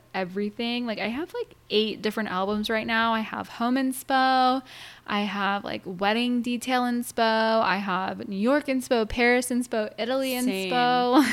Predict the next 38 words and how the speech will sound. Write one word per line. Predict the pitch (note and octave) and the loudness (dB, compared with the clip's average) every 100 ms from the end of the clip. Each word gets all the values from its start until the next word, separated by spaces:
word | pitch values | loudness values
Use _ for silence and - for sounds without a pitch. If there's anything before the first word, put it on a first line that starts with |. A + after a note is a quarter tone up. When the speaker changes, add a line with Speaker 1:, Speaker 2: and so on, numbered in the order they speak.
| A3 | -2
Speaker 1:
<laughs> | G#3 | -6
Like, | B3 A#3+ G#3 | -2 0 2
I | A3 B3 | 4 6
am, | D#4+ E4+ - - - - - - | 4 2 -4 -16 -16 -18 -8 2
I | A#3+ | 4
am | D#4+ F#4 | 4 0
just | D#4+ D4 | -4 -2
shooting | - A#3+ A3+ A#3 G#3+ - | 0 2 2 0 -4 0
all | G#3+ A3+ | 2 2
of | A3 | 0
these, | G3+ G#3 G3+ | -4 -4 -2
like, | G#3 F#3+ - | -2 -2 -2
inspos | G#3+ G#3 G#3 G3+ G3 | -2 -2 -2 -2 -2
into | G3+ F#3+ | -6 -6
folders. | - - - - - G#3+ - - | -8 -8 -8 -8 -8 -8 -14 -18
So | - A3+ G#3 G3+ G#3 - | -6 0 2 2 0 -4
that's | A3+ E4+ - | -2 -2 -2
just, | D#4 C#4 | -4 -2
like, | A3+ | -4
one | G#3 | -4
of | G3 | -4
my | F#3 F3+ F3 | -4 -4 -4
favorite | F#3 - - | -8 -10 -10
things | - - G#3+ | -10 -10 -10
for | - - - | -10 -8 -6
sure. | - - D2+ D2+ A3+ A#3 - | -6 -10 -10 -8 -10 -12 -6
What's, | A3 A3 - | -4 -2 -2
like, | B3 A3+ | -2 -2
what | G#3 A3 | -4 -2
do | A3+ | 0
you | G#3+ G3 | -2 -2
like | F#3 - | -4 -4
to | - | -10
do | F#3+ G3 G3 G3+ - | -6 -4 -6 -10 -10
for | A3 G#3+ G3+ G3+ A3 - - | -6 -4 -4 -6 -8 -12 -4
Speaker 2:
Okay. | G#3 G#3 F#3 E3+ - _ _ _ - - _ _ | -2 0 0 -2 -6 _ _ _ -16 -16 _ _
Speaker 1:
inspo? | G#3+ G#3 G#3 | 2 2 4
Speaker 2:
I, | G3+ G3 G#3 A#3+ F3+ G3+ | 6 6 6 4 2 -2